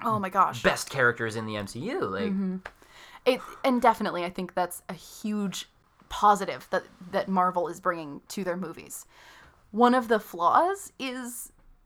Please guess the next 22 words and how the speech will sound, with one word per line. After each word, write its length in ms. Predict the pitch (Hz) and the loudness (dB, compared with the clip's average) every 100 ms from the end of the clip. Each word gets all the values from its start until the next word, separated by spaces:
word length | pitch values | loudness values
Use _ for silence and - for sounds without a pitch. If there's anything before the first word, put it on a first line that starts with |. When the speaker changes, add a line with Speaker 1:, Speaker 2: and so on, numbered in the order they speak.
| _ _ _ _ _ - | _ _ _ _ _ -6
Speaker 1:
they 220 | 190 220 | 0 0
can 420 | 226 240 247 202 - _ _ _ _ - | -2 -6 -4 -6 -10 _ _ _ _ -6
only 260 | 220 226 | -4 -4
do 140 | 214 202 | -6 -6
so 220 | - 175 | -2 -2
much 460 | 160 247 - - - - - | 0 0 -2 -14 -16 -20 -12
Speaker 2:
Mm-hmm. 140 | 196 202 | -4 -2
Speaker 1:
without 420 | 202 202 190 - _ - | 6 8 8 2 _ -16
creating 840 | - 202 190 185 185 190 190 185 | -10 -8 -2 0 0 0 -2 -2
their 220 | 180 160 | -2 -2
own 300 | 175 170 175 | -2 -2 -8
heroes 640 | 180 - 175 180 202 208 | -12 -10 -4 0 0 -2
and 100 | 202 | -4
having 240 | 185 175 175 | -2 -2 -4
people 280 | 175 - - | -10 -8 -8
complain 340 | 175 - 127 | -8 -8 -10
about 240 | 123 - | -6 -6
that, 220 | - - - | -6 -10 -10
because 500 | - 185 180 160 170 - - - - - | -12 -2 -2 -2 -6 -14 -20 -20 -20 -16
Stan 460 | - - 214 294 254 | -10 -4 2 4 4
Lee 300 | 208 247 370 - _ _ | 2 2 0 -2 _ _
is 260 | 247 208 | 0 0